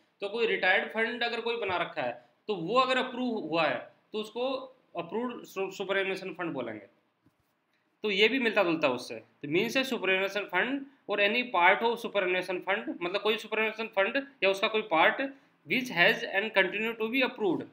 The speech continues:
जो approve हुआ है commissioner के द्वारा। जैसे हमने यहाँ ऊपर पढ़ा था ना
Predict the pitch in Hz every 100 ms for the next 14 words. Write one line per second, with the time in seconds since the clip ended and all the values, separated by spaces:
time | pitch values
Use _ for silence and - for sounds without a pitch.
0 | _ 165 226 - 269 226 190 180 233 226
1 | 190 196 196 175 170 131 107 - _ _
2 | _ _ _ _ _ 143 151 180 202 180
3 | 180 190 190 220 190 190 262